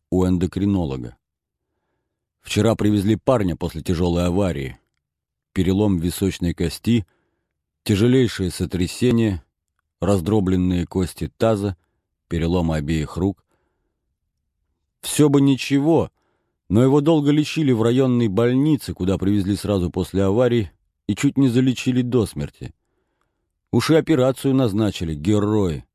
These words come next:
местные районные врачи. Хорошо его жена в последний момент позвонила Алисе, с которой когда-то училась в институте,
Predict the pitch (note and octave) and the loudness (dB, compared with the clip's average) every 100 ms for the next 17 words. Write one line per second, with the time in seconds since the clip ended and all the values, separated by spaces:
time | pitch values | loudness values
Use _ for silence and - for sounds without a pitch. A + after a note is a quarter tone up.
0 | _ - F#2 E2+ - E2+ D#2 - _ - | _ -2 0 -2 -2 -2 -2 -6 _ -4
1 | F#2 F2+ E2+ D2+ D#2+ D#2 D2+ F2 - D#2+ | 0 2 0 -2 -2 -2 -2 -2 -2 -8
2 | - _ _ _ _ _ _ _ _ _ | -10 _ _ _ _ _ _ _ _ _
3 | _ G#2 A2 F3 D3+ B2 A2 A#2 G2 A2+ | _ -2 2 2 4 2 2 0 0 -2
4 | G2+ A#2+ A2 A2 A2+ A2 F#2+ D#2 G#2 E2 | -2 0 0 2 2 2 0 -2 -4 -2
5 | F#2+ A2 A#2 G#2+ G2 G2 G#2 C#3+ C#3 - | 0 2 2 0 0 -2 0 0 -2 -4
6 | - - E2 E2+ E2 E2+ E2+ E2 E2+ - | -8 -6 -4 -2 -2 -2 -2 -2 -4 -4
7 | D#2+ D#2 - F2 - F#2+ - G#2 F2 - | -8 -8 -4 -4 -4 -6 -4 -4 -4 -8